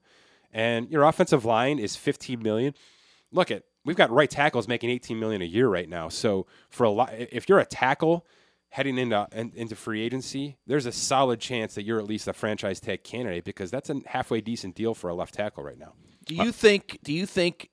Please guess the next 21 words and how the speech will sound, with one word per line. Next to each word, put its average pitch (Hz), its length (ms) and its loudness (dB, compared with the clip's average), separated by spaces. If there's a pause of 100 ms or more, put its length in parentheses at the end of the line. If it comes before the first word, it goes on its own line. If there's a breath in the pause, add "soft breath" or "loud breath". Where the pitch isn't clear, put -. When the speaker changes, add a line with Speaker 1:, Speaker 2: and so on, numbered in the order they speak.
(140)
Speaker 2:
you 151 220 0
guys 147 280 6
know 135 180 2
it 104 80 0
'cause 113 100 -10
you 120 80 -6
have 135 180 2
it 117 60 -4
in 110 80 -2
front 143 260 2
of 110 60 -4
you. 104 100 0
Do 110 140 -10
you 165 140 -2
think - 500 -2
when 123 140 0
I 143 120 2
say 143 340 2
this, 107 340 0
most 127 300 -2
people 127 480 0